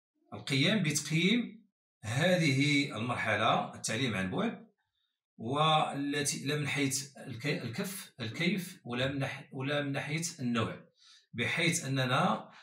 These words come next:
سجلنا مجموعة من النقائص التي تتلخص في ما يلي. آه، هذا التعليم عن بعد ليس هو كالتعليم الحضوري من جهة، ثم كذلك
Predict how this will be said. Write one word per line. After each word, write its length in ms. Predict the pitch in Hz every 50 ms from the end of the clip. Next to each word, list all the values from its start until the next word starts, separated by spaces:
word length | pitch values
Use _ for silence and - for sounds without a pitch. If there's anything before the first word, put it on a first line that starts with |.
| - _ - - -
سجلنا 840 | - - 151 - - - 147 180 175 170 170 156 143 - - - -
مجموعة 400 | 120 107 - 147 156 151 127 127
من 140 | 135 135 127
النقائص 880 | 123 120 117 113 110 - 113 110 107 147 202 - - - - - - - _ _ _ _ _ _ _ _ _ _ -
التي 380 | 127 139 147 151 151 - 190
تتلخص 920 | 185 - 151 - 151 151 139 - - 208 220 - - - - - - - _ _ _ _ _ _ _ _
في 560 | - - - - 180 185 196 208 220 - - 151
ما 100 | 151 165
يلي. 580 | 165 156 147 135 117 101 92 - - - - _ _ _ _ _ _ _ _ _ _ _ _ _ _ _ _ _ _ _ _ _ _ _ _ _ _ -
آه، 840 | 117 117 117 113 113 110 107 104 101 98 92 92 90 90 90 - - _ _ -
هذا 320 | - 143 180 190 170 139
التعليم 340 | - - 139 131 156 160 135
عن 180 | 131 147 147 139
بعد 260 | 165 120 98 - - - - _ _ _ _ _ -
ليس 240 | 135 139 151 - 151
هو 160 | 143 139 139
كالتعليم 480 | 135 - 131 - - 104 110 117 107 98
الحضوري 680 | 92 - 98 95 95 92 98 185 247 247 - - - -
من 100 | - 110
جهة، 580 | 95 92 90 - 104 135 233 - - - - _ _ _ _ _ _ _ _ _
ثم 320 | - - 190 190 180 185 185
كذلك 760 | - - 139 127 135 131 - 147 220 262 262 - - - -